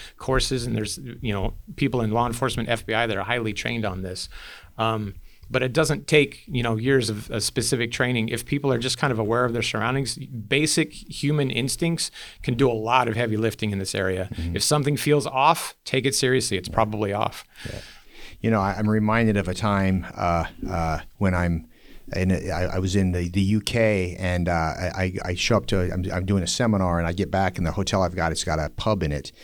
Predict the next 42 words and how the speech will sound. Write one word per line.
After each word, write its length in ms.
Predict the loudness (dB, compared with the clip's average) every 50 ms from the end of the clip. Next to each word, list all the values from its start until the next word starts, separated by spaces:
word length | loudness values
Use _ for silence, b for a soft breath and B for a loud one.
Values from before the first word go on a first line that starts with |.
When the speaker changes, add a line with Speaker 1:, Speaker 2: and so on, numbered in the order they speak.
| B B B B B B
Speaker 1:
Mm-hmm. 100 | -6 -4
Speaker 2:
and 240 | -2 0 0 0 -2 -2 -6
I 80 | -8
get 240 | -2 2 2 2 2
there 160 | 2 0 0
right 160 | 2 2 2 2
as 140 | 2 0
the, 180 | -2 -2 -2 -2
uh, 380 | -2 -2 -2 -2 -4 -6 -8 -8
a 60 | -6 -4
soccer 400 | 0 2 2 2 2 0 -2 -4
or 60 | -2
football 320 | 0 0 0 0 0 -2
game 180 | -2 -2 -4 -2
just 180 | -2 -2 -2
gets 200 | -2 -2 -4 -2
over, 320 | -2 -2 -2 -2 -2 -2 0
and 100 | 0 0
there's 140 | 0 0 0
a 20 |
bunch 220 | 0 0 2 2
of 60 | 0 0
guys 200 | 0 0 0 0 0
wearing 180 | 0 0 0
Manchester 480 | 0 2 2 2 2 2 0 0 0 0
United 460 | 0 0 0 2 2 2 2 2 2
uniform, 420 | 2 2 2 2 2 -2 -4 -4 0
you 80 | 0 0
know, 120 | 0 0
like, 280 | -2 -4 -4 -6 -10 -8
jerseys 440 | -2 2 2 2 2 2 0 0 0
on, 280 | 0 2 2 2 2
and, 180 | 2 2 0 -2 -6 -10 -6 -2
Speaker 1:
<laughs> 220 | -2 -2 0 0
Speaker 2:
and, 300 | 0 0 0 0 -2 -2
and, 260 | -2 -2 0 0 0 -2
and 220 | 0 0 0 2
they're, 200 | 2 0 0 -2
they're, 240 | -2 0 0 0 0
they're, 220 | 0 0 0 0
they're 480 | -2 -6 -8 -8 -8 -4 0 2 2 4
inebriated, 800 | 6 6 6 4 4 4 2 2 2 0 0 0 0 0 -2